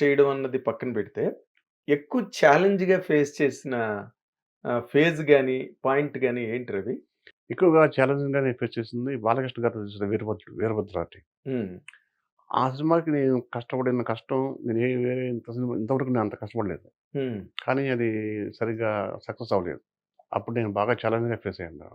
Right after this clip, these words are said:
Speaker 2: ఫేస్, అది నేను చేసిన, నేను ఫేస్ చేసిన ఛాలెంజ్, అది పెద్ద ఛాలెంజ్ అదే సార్.
Speaker 1: అవునా?
Speaker 2: ఇప్పుడు కూడా నా మైండ్‌లో అదే ఉంది.
Speaker 1: హ్మ్. కదా, ఎందుకు మిస్‌ఫైర్ అవ్వడానికి కారణం ఏంటి
Speaker 2: అది,
Speaker 1: అనుకుంటున్నావు?
Speaker 2: అది చెప్పాను కదా సార్, అప్పటి నుంచి ఇంకా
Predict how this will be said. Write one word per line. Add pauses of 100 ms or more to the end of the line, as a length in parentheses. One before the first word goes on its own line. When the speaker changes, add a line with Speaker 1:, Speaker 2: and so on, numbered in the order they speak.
(300)
Speaker 2:
ఫేస్, (240)
అది
నేను
చేసిన, (160)
నేను
ఫేస్
చేసిన (100)
ఛాలెంజ్,
అది
పెద్ద (100)
ఛాలెంజ్
అదే
సార్. (320)
Speaker 1:
అవునా? (180)
Speaker 2:
ఇప్పుడు
కూడా
నా
మైండ్‌లో
అదే
ఉంది. (320)
Speaker 1:
హ్మ్. (540)
కదా,
ఎందుకు (640)
మిస్‌ఫైర్
అవ్వడానికి
కారణం
ఏంటి
Speaker 2:
అది,
Speaker 1:
అనుకుంటున్నావు?
Speaker 2:
అది
చెప్పాను
కదా
సార్,
అప్పటి
నుంచి
ఇంకా